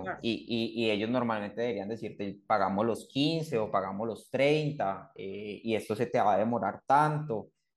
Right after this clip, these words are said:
Speaker 2: pero si ustedes se les están demorando, pues, más de dos meses, eh, en pagarles, pues, por un servicio, yo creo que están perdiendo el tiempo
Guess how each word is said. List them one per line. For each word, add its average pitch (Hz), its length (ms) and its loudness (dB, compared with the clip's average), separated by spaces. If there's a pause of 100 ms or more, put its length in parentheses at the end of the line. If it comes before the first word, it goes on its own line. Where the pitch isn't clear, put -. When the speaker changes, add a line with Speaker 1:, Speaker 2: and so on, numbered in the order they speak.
Speaker 2:
pero 110 220 0
si - 120 -12
ustedes 98 260 -6
se 127 60 -4
les 131 160 -2
están 98 160 -6
demorando, 107 560 -2
pues, 120 160 -4
más 92 240 -6
de 113 140 -2
dos 117 240 0
meses, 117 680 -6
eh, 98 400 -8
en 107 140 -10
pagarles, 95 460 -4
pues, 117 140 -8
por 101 140 -10
un 98 80 -10
servicio, 104 400 -4
yo 110 140 -2
creo 104 160 -6
que 123 80 -10
están 92 240 -10
perdiendo 107 400 -2
el 110 120 -4
tiempo 151 580 2